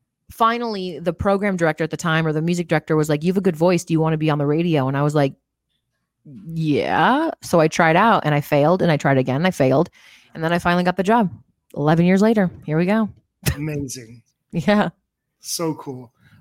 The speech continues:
Speaker 2: Uh,
Speaker 1: Yeah.
Speaker 2: what's your go-to cocktail?
Speaker 1: Probably a Jack and Coke. I'm simple. I like just Jack and Coke. But now
Speaker 2: Yep.
Speaker 1: that I'm trying to watch my figure, probably vodka soda or vodka water. But I'm all about that Jack and Coke. It's so good.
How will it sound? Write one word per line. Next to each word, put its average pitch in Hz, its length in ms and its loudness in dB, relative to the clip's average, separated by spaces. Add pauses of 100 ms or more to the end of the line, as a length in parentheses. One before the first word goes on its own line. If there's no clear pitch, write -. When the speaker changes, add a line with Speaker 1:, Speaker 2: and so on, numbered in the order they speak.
(120)
Speaker 2:
Uh, 185 220 4
Speaker 1:
Yeah. - 40 4
Speaker 2:
what's 196 300 0
your 269 120 0
go-to 240 420 2
cocktail? 202 480 -4 (720)
Speaker 1:
Probably 233 640 -6
a 185 80 -4
Jack 147 300 0
and 147 120 -6
Coke. 143 260 2 (800)
I'm 180 120 0
simple. 143 480 0
I 175 60 -4
like 180 140 2
just - 220 -4
Jack 156 300 -4
and 175 80 -12
Coke. 139 340 -4 (300)
But 220 100 4
now 220 140 4
Speaker 2:
Yep. 233 80 2
Speaker 1:
that 233 80 2
I'm 208 120 0
trying 208 200 2
to 190 80 2
watch 180 260 2
my 175 140 0
figure, 170 420 0
probably 190 1040 0 (460)
vodka 151 400 2
soda 156 420 4
or 151 160 4
vodka 139 320 0
water. 139 460 0 (300)
But 175 100 2
I'm 185 120 0
all 165 120 4
about 127 180 0
that 120 120 -8
Jack 104 180 -8
and - 120 -16
Coke. - 220 -10
It's 110 140 -10
so - 100 -12
good. 165 240 -16